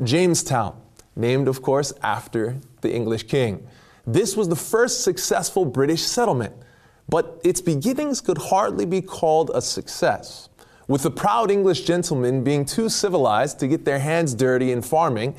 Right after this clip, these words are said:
sixty-two out of the one hundred of them died within the first winter. If it wasn't for the kindness of a Native American tribe who shared their corn,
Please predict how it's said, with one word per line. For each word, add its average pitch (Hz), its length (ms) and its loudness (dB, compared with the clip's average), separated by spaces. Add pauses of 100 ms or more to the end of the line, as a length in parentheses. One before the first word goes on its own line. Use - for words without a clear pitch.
(240)
sixty-two 214 960 0
out 170 160 2
of 160 120 2
the 151 80 4
one 160 280 2
hundred 160 380 2
of 113 120 0
them 117 260 -2
died 160 500 0 (180)
within 135 300 2
the 131 80 0
first 127 340 0
winter. 113 440 -2 (560)
If 123 100 0
it 143 100 4
wasn't 175 360 2
for 185 100 -2
the 156 80 0
kindness 170 560 -2
of 135 80 0
a 127 60 2
Native 156 260 2
American 151 480 0
tribe 110 500 -2 (180)
who 151 120 2
shared 170 520 0
their 180 160 2
corn, 123 520 -2